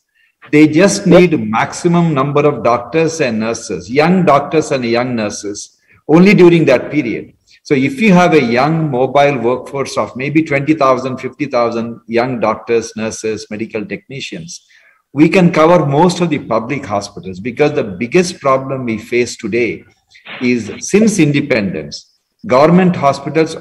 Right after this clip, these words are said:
always had over seventy percent shortage of medical specialists. We haven't been able to fill up those vacancies, in spite of which government is in power.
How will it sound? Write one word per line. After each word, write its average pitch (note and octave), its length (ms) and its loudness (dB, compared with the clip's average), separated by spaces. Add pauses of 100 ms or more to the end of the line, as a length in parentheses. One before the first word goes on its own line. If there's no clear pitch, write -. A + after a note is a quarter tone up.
(120)
always F3+ 420 6
had C#3 320 0 (160)
over D3+ 180 2
seventy E3 460 -2
percent C#3+ 500 -4
shortage A#2+ 380 -2
of A#2 200 -6
medical A2 360 -6
specialists. - 680 -16 (760)
We D3+ 140 4
haven't F3 280 6
been E3+ 140 6
able D#3+ 380 4
to - 360 -4
fill D3+ 260 2
up D3+ 160 2
those C3 220 0
vacancies, A#2 600 -2 (360)
in E3+ 160 6
spite G3 340 4
of E3 160 4
which D3+ 320 0
government D3+ 540 2
is A#2 240 -8
in A2+ 220 -6
power. D2 260 -6